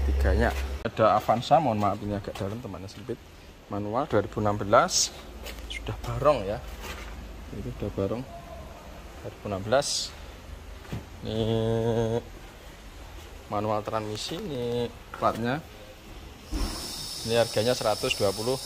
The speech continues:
tiga juta. Ya, minat monggo silahkan. Avanzanya. Ada R V seratus delapan puluh lima juta. Dua ribu enam belas. Tipe S ya, manual. Ada Ribbon, Ribbon ada sangat banyak sekali. Ada Matic manual, ada semua, tinggal pilih.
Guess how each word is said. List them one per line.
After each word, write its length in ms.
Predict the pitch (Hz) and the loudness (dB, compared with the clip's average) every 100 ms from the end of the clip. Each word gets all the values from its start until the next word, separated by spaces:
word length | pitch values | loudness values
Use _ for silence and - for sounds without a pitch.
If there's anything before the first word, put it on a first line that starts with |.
| - | -6
tiga 220 | - 107 101 | -6 0 0
juta. 300 | - 104 82 | 4 4 4
Ya, 160 | 82 | 0
minat 180 | 85 98 87 | -4 -4 -4
monggo 160 | 95 | -4
silahkan. 320 | 90 - 98 90 - - - - - - - 98 | -4 -4 -4 -4 -4 -10 -8 -6 -6 -4 -2 0
Avanzanya. 560 | - 95 - 90 98 90 - - - - - | 0 0 0 0 0 0 -2 -4 -6 -6 -2
Ada 240 | 104 92 104 | 2 2 2
R 20 | |
V 20 | - | -2
seratus 300 | 147 127 98 113 | 0 2 4 4
delapan 240 | 98 104 | 2 2
puluh 160 | 104 110 | 0 0
lima 240 | 107 104 | 2 2
juta. 400 | 101 101 - 156 - - - - - - - - | 0 0 2 2 0 -14 -14 -14 -14 -14 -10 -4
Dua 80 | 95 | -2
ribu 160 | 98 | -2
enam 160 | 104 98 | 0 0
belas. 480 | 101 117 156 - - - - | 2 4 4 0 -4 -8 -10
Tipe 160 | - 107 | 0 2
S 240 | 127 - | 4 2
ya, 80 | 107 | 0
manual. 400 | 104 107 117 80 - - - - - - - - - - | 0 -2 -2 -2 -8 -14 -14 -14 -14 -14 -14 -14 -10 -2
Ada 160 | 90 | 0
Ribbon, 400 | 90 98 143 147 | 0 2 4 4
Ribbon 320 | 143 - 147 | 4 4 4
ada 160 | 127 131 | 4 2
sangat 240 | 135 123 | 2 0
banyak 240 | - 110 101 | 0 -2 0
sekali. 240 | - 127 | 2 2
Ada 240 | 117 113 110 | 2 0 0
Matic 400 | 123 120 135 123 | -2 -2 0 4
manual, 480 | 123 123 127 131 | 4 6 6 6
ada 240 | 107 - 101 | 4 0 -2
semua, 240 | 110 110 | 2 2
tinggal 240 | 101 101 95 | 2 2 0
pilih. 240 | 107 107 | 2 0